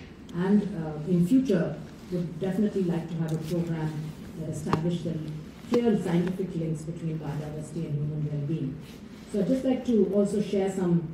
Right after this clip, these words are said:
quotations from my father, who, you know, passed away just a few months ago, and he was ahead of his time. He talked about climate change in the seventies, when no one was talking about climate change, and he was an agricultural scientist who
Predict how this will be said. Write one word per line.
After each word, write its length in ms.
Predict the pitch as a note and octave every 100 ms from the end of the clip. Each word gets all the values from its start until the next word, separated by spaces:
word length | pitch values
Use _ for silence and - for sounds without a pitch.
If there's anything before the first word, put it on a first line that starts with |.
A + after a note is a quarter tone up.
| - -
quotations 640 | F#3+ F#3+ F#3 G3 G3+ -
from 380 | - F3 E3 D#3+ E3
my 220 | D#3+ D#3+
father, 420 | E3+ E3 F3+ G3
who, 340 | F3+ D#3 D#3 - - -
you 100 | F3
know, 120 | E3+ -
passed 280 | F3 F3
away 200 | F#3+ F3+
just 220 | E3+ E3+ -
a 40 |
few 380 | - F#3 F3 E3+ - - -
months 240 | F#3 F#3+ F#3+
ago, 280 | E3+ F3
and 140 | G3+ F3
he 80 | G#3+
was 140 | A3+
ahead 200 | G#3+ G#3+
of 100 | G3+
his 160 | F3+ -
time. 320 | F3+ D#3+ D#3
He 80 | D#3+
talked 240 | F3+ F3
about 280 | F3+ E3+ E3
climate 360 | F3+ E3+ F3 -
change 240 | E3 E3
in 80 | D#3+
the 100 | -
seventies, 680 | - F3 G3+ F#3 D#3 C3+ - - - - -
when 220 | F3 E3+
no 80 | F#3+
one 280 | G3+ E3 C#3 - - - - -
was 220 | F3 E3+ -
talking 320 | E3 - E3+
about 260 | E3 D#3+
climate 340 | - E3 D3+ -
change, 240 | G3+ E3+
and 80 | D#3+
he 80 | E3+
was 160 | E3+ E3
an 80 |
agricultural 640 | D#3+ D#3+ G#3 G#3+ F3+ - E3+
scientist 560 | - E3+ F3+ F#3 A3+ - - - - -
who 80 | A3+